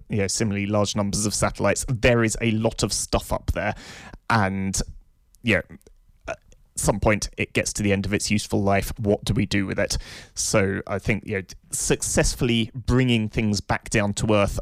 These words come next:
non-destructively without anyone getting hurt, without leaving too much junk up in space, uh, for the next generation of satellites to,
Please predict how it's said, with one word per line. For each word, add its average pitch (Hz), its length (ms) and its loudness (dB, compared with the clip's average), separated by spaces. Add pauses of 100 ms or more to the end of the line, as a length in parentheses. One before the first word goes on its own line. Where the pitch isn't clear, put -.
non-destructively 107 1040 0
without 110 420 2
anyone 98 300 -2
getting 101 300 -6
hurt, 98 300 2 (300)
without 110 400 4
leaving 101 320 0
too - 160 0
much 101 240 0
junk 101 320 0
up - 160 -2
in 101 100 0
space, - 460 0 (360)
uh, 98 280 2
for - 220 0
the 104 140 0
next 107 240 0
generation 98 520 0
of 98 60 -4
satellites 104 520 -2
to, 101 240 4